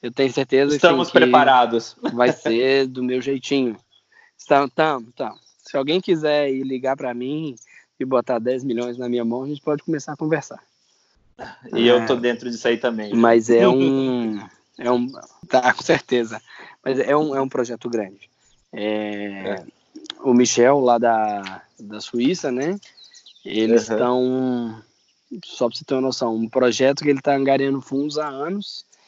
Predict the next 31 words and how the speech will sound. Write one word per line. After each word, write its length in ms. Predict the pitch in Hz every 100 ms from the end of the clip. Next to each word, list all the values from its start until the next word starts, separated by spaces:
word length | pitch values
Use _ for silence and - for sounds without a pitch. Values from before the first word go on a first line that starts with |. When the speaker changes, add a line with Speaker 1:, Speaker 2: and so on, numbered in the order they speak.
| _ _ _
Speaker 1:
são 420 | - - 127 143
cinquenta 460 | - 147 - 151 170
milhões 380 | 151 147 147
de 80 | 135
euros 480 | 131 107 85 - - - _ _ _ _ _ _ _
pra 100 | -
trabalhar 440 | - 117 117 117 101
com 60 |
Speaker 2:
Aham. 80 | 110
Speaker 1:
espécies 300 | 104 120 120
ameaçadas 760 | 123 120 113 - 113 113 120 117
da 200 | 120 117
lista 220 | 110 117
vermelha 420 | 120 117 117 117
da 140 | 117 113
I 40 |
U 40 |
C 160 | 107 123
N. 300 | 120 107 92 _ _ _ _ _ _ - _ -
O... 1300 | 107 113 117 113 113 113 113 110 107 104 101 95 85 - _ _ _ _ _ _ _ _ -
se 160 | - 117
não 100 | 117
me 100 | 120
engano, 220 | 123 135
a 60 |
construção 520 | - 117 - - 123 127
do 100 | 131
hotel 320 | 113 120 117
que 140 | 113
virou 320 | 110 110 113 107
o, 240 | 101 98